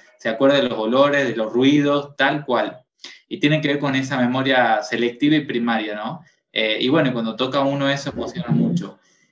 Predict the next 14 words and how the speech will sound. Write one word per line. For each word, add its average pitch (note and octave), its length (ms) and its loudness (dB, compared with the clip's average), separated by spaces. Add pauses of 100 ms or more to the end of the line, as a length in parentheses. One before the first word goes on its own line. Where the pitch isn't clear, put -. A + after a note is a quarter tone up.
Eh, A2 320 -8
todos F3+ 240 4
los D3+ 160 2
participantes D3+ 760 0
terminan B2+ 380 0
llorado B2 380 2
y B2 120 0
a-, A2 220 -2
llorando C3+ 500 2
y B2+ 80 2
abrazando B2+ 760 0
en A#2+ 80 0
ese A#2+ 240 -4
contexto, B2+ 800 -2